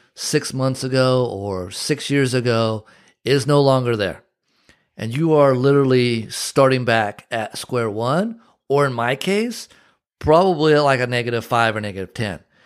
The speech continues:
It was a serious uphill battle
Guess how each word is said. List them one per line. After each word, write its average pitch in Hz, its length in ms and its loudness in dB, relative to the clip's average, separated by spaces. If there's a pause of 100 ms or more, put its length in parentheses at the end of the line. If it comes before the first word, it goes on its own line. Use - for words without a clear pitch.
(260)
It 135 120 4
was 139 280 4
a 117 380 0 (280)
serious 131 1000 0
uphill 113 360 -2
battle 135 580 0